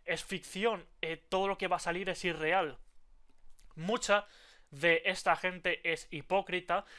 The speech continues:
porque critica que Xenodos es, entre comillas, demasiado anime por ser como sexual. Eso hace que sea demasiado anime, no porque,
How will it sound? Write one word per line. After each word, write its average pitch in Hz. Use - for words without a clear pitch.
porque 151
critica 175
que 160
Xenodos 180
es, 180
entre 160
comillas, 160
demasiado 165
anime 175
por 160
ser 180
como 165
sexual. 170
Eso 170
hace 165
que 156
sea 165
demasiado 165
anime, 165
no 165
porque, 160